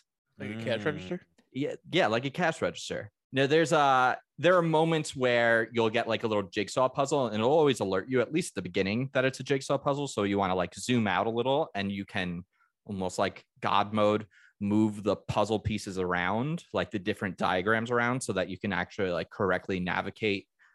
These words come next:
Speaker 3: the signs, because maybe they'll be out of order, so you can't, like, get from one end to the other. So you have to, like, whenever you do that,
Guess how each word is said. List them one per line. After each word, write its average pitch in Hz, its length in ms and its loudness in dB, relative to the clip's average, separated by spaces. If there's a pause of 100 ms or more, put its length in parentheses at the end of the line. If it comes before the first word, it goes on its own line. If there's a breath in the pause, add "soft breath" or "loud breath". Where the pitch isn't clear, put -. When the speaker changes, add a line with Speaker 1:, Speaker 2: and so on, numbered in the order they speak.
(200 soft breath)
Speaker 3:
the 107 60 0
signs, 101 600 0
because 98 340 -4
maybe 101 280 0
they'll 98 140 2
be 95 200 -2
out 90 200 0
of 90 140 -2
order, 90 320 -2
so - 160 -8
you 90 100 -8
can't, - 280 -8
like, 92 240 -4
get 85 280 -2
from 110 160 -6
one 98 200 -2
end 104 160 -4
to - 60 -20
the 107 120 0
other. 107 180 0
So - 100 -12
you - 60 -6
have - 100 -12
to, - 80 -16
like, - 220 -10 (460 loud breath)
whenever 151 260 2
you 131 140 2
do 180 320 -2
that, 113 340 2